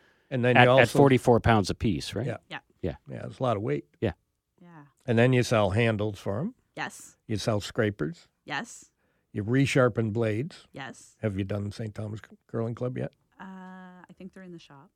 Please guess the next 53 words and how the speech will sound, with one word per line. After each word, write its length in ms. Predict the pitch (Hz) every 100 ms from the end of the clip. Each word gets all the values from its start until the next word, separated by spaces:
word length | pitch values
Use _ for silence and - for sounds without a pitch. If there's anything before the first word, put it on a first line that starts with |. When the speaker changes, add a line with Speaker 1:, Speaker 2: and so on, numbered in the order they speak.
| -
Speaker 1:
Okay. 220 | 101 - - -
If 200 | 117 -
not, 220 | 101 101
let 140 | 123
me 80 | 104
know. 220 | 107 101 107
I'll 100 | 113
get 140 | 104 107
'em 80 | 117
over. 180 | 127 415
<laughs> 60 | - 494 698
Speaker 3:
<laughs> 420 | - 719 - - - - - - - - 370
Speaker 1:
But 140 | - - - - -
'cause 160 | - 123
we're 160 | 135 165
gonna 160 | 156
start 360 | 120 - 170 160
pretty 220 | - 104
soon. 260 | 95 87 - _
Speaker 3:
Yes. 480 | - 220 240 110 - -
Speaker 2:
Yeah, 280 | 87 95
it's 160 | 85 -
Speaker 3:
In 40 |
Speaker 2:
exciting, 300 | 95 92 92
Speaker 3:
September. 260 | 73 - 87
Speaker 2:
right? 80 | 123
Speaker 3:
It's 180 | - -
Speaker 2:
Yeah. 160 | 82
Speaker 3:
crazy. 360 | 254 254 160 131 _ _ _ _
Speaker 2:
It 80 | 82
Speaker 3:
I 80 | 117
don't 60 |
Speaker 2:
is. 60 | -
Speaker 3:
know 60 |
where 120 | 226 226
the 60 |
summer 260 | 196 190 233
went. 180 | 165 120 _ _ -
Speaker 1:
No. 320 | 110 107 90 _ _ _
So 200 | 151 131
there's 200 | 127 107
always, 500 | - 151 151 139 113
there's 180 | 113 104
lots 320 | 120 123 -
you 160 | 117 113
do 320 | 113 110 107
for 220 | - 107
the, 160 | 101 -
and 200 | 147 123
then 220 | 123 120
you 340 | 117 131 131 143 _ _ _ _ _
play 280 | - 110 110
professionally 760 | - 113 127 131 - 98 113